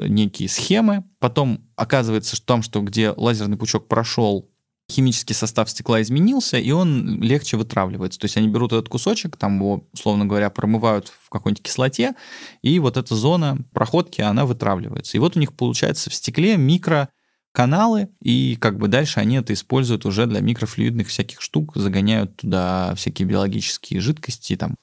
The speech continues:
клетки, я не знаю, ну и анализируют. Вот, в общем, это очень классное направление, и оно глобально называется, можно сказать, лазерный микромашининг, да, то есть вот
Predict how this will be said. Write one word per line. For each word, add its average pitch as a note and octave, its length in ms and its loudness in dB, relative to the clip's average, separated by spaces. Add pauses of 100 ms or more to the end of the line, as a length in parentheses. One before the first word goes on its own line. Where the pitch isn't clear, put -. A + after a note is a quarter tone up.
(120)
клетки, - 520 -2
я F2+ 80 0
не F#2 100 -2
знаю, G2+ 400 -4 (640)
ну G#2+ 100 4
и A2+ 40 4
анализируют. G#2+ 680 -2
Вот, A#2+ 320 2
в A#2+ 80 2
общем, C#3+ 260 2
это D#3 220 0
очень D3+ 160 -2
классное D3+ 300 0
направление, E3 680 2 (120)
и A2+ 80 0
оно D3+ 520 2
глобально B2 500 2
называется, A2 920 0 (140)
можно B2 220 2
сказать, A2+ 220 -2
лазерный A#2 380 2
микромашининг, A2 800 0
да, F#2+ 200 -2
то - 140 -6
есть - 260 -10
вот D3+ 320 -4